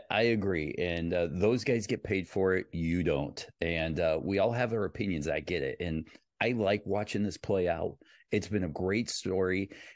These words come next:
It's made Sami Zayn relevant for the first time in how many years? And Sami's always been a great middle of the card guy. Uh, he's enjoying some time on the upper echelons. He's shown that he can hang with the big guys, but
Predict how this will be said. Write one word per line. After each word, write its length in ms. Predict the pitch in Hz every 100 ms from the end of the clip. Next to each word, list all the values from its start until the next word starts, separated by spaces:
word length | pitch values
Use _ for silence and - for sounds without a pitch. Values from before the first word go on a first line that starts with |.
| -
It's 200 | 110 -
made 260 | 110 143 139
Sami 380 | 131 131 127
Zayn 280 | 107 123 107 -
relevant 680 | 69 85 104 113 85 90
for 120 | - 87
the 100 | 82
first 340 | - 92 -
time 280 | - 95 87
in 100 | 69
how 180 | 90 101
many 220 | 110 117
years? 460 | 120 120 143 139 - - - -
And 160 | 117
Sami's 340 | - 160 175 143
always 360 | 107 113 127
been 160 | - 107
a 100 | 87 -
great 480 | 87 87 98 - - _ _ _ _ _ _ _ _
middle 400 | 98 92 101 101 104
of 100 | 90
the 80 |
card 340 | 92 90 85 73
guy. 340 | 85 50 - - _ - - -
Uh, 220 | 82 85
he's 240 | - 113 95
enjoying 400 | 92 110 120 123
some 220 | 127 117
time 380 | 110 110 117 120
on 100 | 101
the 200 | 87 -
upper 400 | - 95 110 101
echelons. 640 | 95 - 92 92 104 120 - - -
He's 180 | 120 107
shown 380 | - 117 120 120
that 100 | 107
he 100 | 98
can 160 | 98
hang 380 | 85 92 110 180
with 180 | 156 -
the 80 | 76
big 240 | 90 73
guys, 440 | 78 71 92 113 - - - -
but 160 | 113